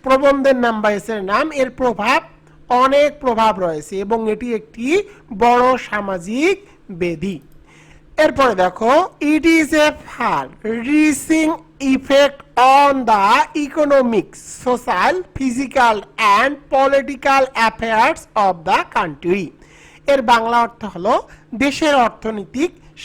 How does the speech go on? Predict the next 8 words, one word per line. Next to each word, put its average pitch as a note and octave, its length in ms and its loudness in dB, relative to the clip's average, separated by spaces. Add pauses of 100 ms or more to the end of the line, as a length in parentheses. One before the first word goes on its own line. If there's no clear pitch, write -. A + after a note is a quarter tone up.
সামাজিক, A3+ 560 -2 (360)
শারীরিক A#3+ 560 -4 (360)
এবং A#3 180 -2 (260)
রাজনৈতিক C4 580 0 (140)
বিষয়ে G#3 400 -4 (320)
এর C#4+ 120 0 (380)
সুদূর C#4+ 440 2 (140)
প্রসারী B3 420 -4